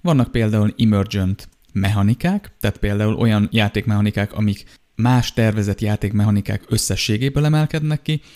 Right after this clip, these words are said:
és természetesen vannak emergent sztorik is. Na, hogy tud kiemelkedni egy előre nem megírt történet a játékból? Remek példa itt a Shadow of Mordor meg a Shadow of War, ugye a Shadow of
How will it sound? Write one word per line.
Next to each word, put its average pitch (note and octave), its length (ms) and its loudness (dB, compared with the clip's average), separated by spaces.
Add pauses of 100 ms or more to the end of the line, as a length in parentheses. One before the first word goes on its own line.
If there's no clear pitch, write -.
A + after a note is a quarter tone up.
(140)
és - 140 -10
természetesen A#2 680 0
vannak G#2+ 400 2
emergent G2 640 -2
sztorik - 440 -4
is. - 260 -8 (320)
Na, A2+ 100 0
hogy F#3 180 2
tud - 180 -4
kiemelkedni G2+ 920 0
egy G#2 140 -6
előre G2 380 0
nem G2+ 180 4
megírt G2 540 0
történet F#2 680 -4
a - 60 -8
játékból? F2+ 760 -8 (380)
Remek C3 320 2
példa G2 360 0
itt - 320 -2
a G#2 140 -4
Shadow G2 260 0
of E2+ 120 -4
Mordor G2+ 280 0
meg F#2+ 140 0
a F#2+ 40 -2
Shadow - 280 -2
of - 180 -8
War, D3 160 0
ugye G2+ 140 -2
a F#2+ 40 -4
Shadow G#2 400 -2
of - 340 -4